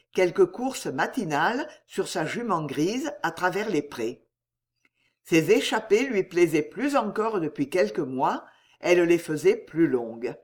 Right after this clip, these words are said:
Une pointe de rêverie s'y mêlait. Sans qu'elle s'en rendît clairement compte, ses pensées prenaient souvent la route de la basse rivière. Volontiers, elle entendait parler de son jeune voisin.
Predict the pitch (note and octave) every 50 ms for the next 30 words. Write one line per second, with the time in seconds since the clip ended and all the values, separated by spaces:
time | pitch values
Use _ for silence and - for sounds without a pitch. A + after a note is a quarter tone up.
0 | _ _ _ _ _ _ _ _ _ _ _ _ - C#3+ D#3 E3 E3 E3 - -
1 | D3+ F#3 G#3+ C4 D#4 - C#4 A#3 G3+ G3 F3+ B2+ D3 F#3 F#3+ G3 F#3+ D3+ D3+ E3+
2 | G3+ A3 G#3+ - - E3 D3+ D3 C#3+ C#3+ C3 A#2 A#2+ A#2+ A#2 - - _ _ _
3 | _ _ _ _ _ _ _ _ _ _ _ _ - - - A#3 C4+ F4 F4+ -
4 | C#4+ C#4 B3 A#3+ A#3+ - A3+ G#3 G3 F#3 F#3 F3+ F3 E3 F#3 G3+ G3 - - E3
5 | F3+ G3+ G#3+ G3 E3+ E3 E3 D#3+ D3 - F#3 F#3+ A3 B3 C#4 C#4 - - D#4 -
6 | _ _ _ _ _ _ - - F3+ F3 F3 - E3+ F#3+ A3+ A3+ - - B3 A#3+
7 | - - - E3+ E3+ E3 D#3+ D#3+ - - - A#3+ B3 G#3+ G#3 A3+ B3+ B3 G3 E3
8 | D#3 - C#3+ F3 G#3 G#3 - G3 E3 D#3 D3+ D3+ C#3+ A2 B2 D#3 D#3+ - - E3
9 | D#3 D3+ D3+ C3+ C3 B2 A#2+ A#2+ A#2+ A#2 A2+ D3 D3+ _ _ _ _ _ _ _
10 | _ _ _ _ _ _ _ _ _ _ _ - A#2+ C#3+ F#3+ B3+ D#4 D4 B3+ G#3+
11 | G#3 - - F3+ G3 - - - - - _ - - D#3 D3+ E3+ A3 B3+ - C#4+
12 | C4+ C4 A3+ A3+ A3+ - - - - D#3+ D3+ F3 G#3+ G#3+ G#3+ G#3+ - F#3+ D#3+ D#3+
13 | D3 - D3+ D#3 F3 F#3 E3 D3 D#3 D3 D3 C3+ C3 A2+ G#2+ A#2 B2+